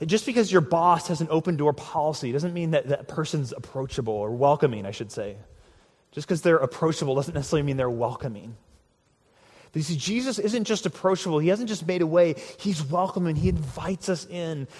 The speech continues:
This is why the author says, "Come with confidence. Go with boldness before him." We can come to him. Remember, Jesus knows what it is like to be weak,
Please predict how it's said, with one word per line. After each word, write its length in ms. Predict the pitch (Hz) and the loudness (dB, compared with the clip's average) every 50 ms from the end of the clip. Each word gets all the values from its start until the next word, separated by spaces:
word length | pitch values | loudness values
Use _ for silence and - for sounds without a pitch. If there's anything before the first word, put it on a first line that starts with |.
| - - | -14 -8
This 160 | - 180 175 | -6 -6 -4
is 60 | 185 180 | 0 2
why 260 | 185 175 170 165 165 | 4 4 4 4 4
the 140 | 156 160 143 | 4 4 4
author 320 | 160 165 170 175 190 165 | 4 4 2 4 2 0
says, 240 | - - 160 147 165 - - | 0 -2 -4 -4 -6 -12 -14
"Come 300 | - - - 196 208 208 | -12 -8 -6 -4 -2 0
with 160 | 208 190 - | 0 0 -2
confidence. 580 | - - - 170 165 180 165 - 165 147 127 - | -4 -8 -6 -4 -4 -4 -4 -4 -6 -6 -6 -6
Go 160 | - 175 196 | -4 -2 0
with 300 | 208 202 165 156 139 - | 2 2 0 -2 -4 -2
boldness 500 | 151 160 175 170 175 165 160 147 135 - | 0 0 0 0 -2 -2 -4 -6 -6 -8
before 440 | - 143 127 - - 127 123 123 120 | -10 -12 -12 -10 -8 -8 -8 -8 -10
him." 100 | 120 131 | -10 -10
We 100 | 151 160 | -10 -8
can 160 | - 170 160 | -8 -8 -10
come 300 | 139 - - 127 135 135 | -10 -10 -12 -12 -10 -10
to 60 | 131 | -12
him. 320 | 113 123 120 120 120 113 113 113 _ _ _ _ _ _ _ _ _ _ _ _ _ _ - _ _ _ _ - | -12 -12 -14 -14 -14 -16 -18 -20 _ _ _ _ _ _ _ _ _ _ _ _ _ _ -20 _ _ _ _ -8
Remember, 300 | 165 180 190 202 196 190 | -4 -2 0 0 2 0
Jesus 560 | 156 135 - 208 226 226 214 208 214 185 - | 0 -2 -4 -6 -6 -4 -4 -6 -6 -8 -8
knows 440 | 165 175 180 185 185 185 160 131 - - - - - - - - - | -4 -2 -2 0 0 -2 -4 -6 -8 -16 -20 -16 -14 -14 -12 -10 -8
what 140 | 156 170 | -6 -4
it 40 | 175 | -2
is 140 | 175 156 135 | -2 -2 -2
like 400 | 135 135 143 156 185 196 185 - | -4 -4 -4 -2 -4 -4 -4 -6
to 120 | - - 156 | -8 -8 -8
be 160 | 147 165 151 | -6 -6 -8
weak, 580 | 135 139 165 175 180 180 165 - - - - | -6 -4 -4 -4 -4 -4 -6 -10 -16 -20 -20